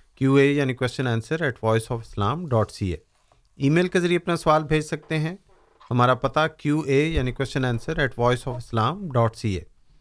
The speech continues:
آف اسلام ڈاٹ سی اے۔ تینوں صورتوں میں اپنا نام اور شہر کا نام ضرور شامل کیجیے۔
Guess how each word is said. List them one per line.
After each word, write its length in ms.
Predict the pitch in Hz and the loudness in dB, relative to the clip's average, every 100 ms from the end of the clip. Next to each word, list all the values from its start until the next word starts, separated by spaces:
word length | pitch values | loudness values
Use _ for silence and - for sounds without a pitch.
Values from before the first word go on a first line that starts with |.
| - _ _ _ 139 135 139 139 139 127 131 120 139 127 120 156 143 117 123 123 131 | -20 _ _ _ 0 4 4 4 2 -2 -4 -4 -2 -2 -2 0 0 0 0 0 -2
آف 80 | 123 | -10
اسلام 420 | 120 127 120 123 | -8 -4 -4 -2
ڈاٹ 220 | 120 117 | -4 -4
سی 140 | - | -4
اے۔ 80 | 143 | -6
تینوں 280 | 156 147 156 | -4 -4 -4
صورتوں 340 | 156 151 156 | -4 -6 -4
میں 100 | 160 | -2
اپنا 220 | 147 - 147 | -2 0 0
نام 260 | 135 139 | 2 0
اور 80 | 139 | -2
شہر 260 | 120 131 143 | -2 0 0
کا 140 | 143 | 0
نام 240 | 131 131 | 0 0
ضرور 200 | 120 123 | 0 -2
شامل 340 | 139 - 147 143 | -2 -2 -2 -2
کیجیے۔ 320 | 143 143 151 | -4 -4 -4